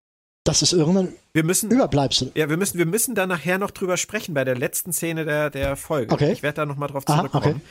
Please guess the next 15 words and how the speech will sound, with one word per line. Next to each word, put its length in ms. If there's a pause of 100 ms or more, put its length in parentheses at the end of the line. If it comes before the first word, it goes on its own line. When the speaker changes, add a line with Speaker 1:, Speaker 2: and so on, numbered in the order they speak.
(220)
Speaker 2:
Er 120
will 120
das 180
Ding 180
jetzt 200
ja 100
in 140
klein 420
nachbauen. 680 (240)
Okay, 520
hab 120
ich 80
so 100
gedacht. 340
Interessant. 600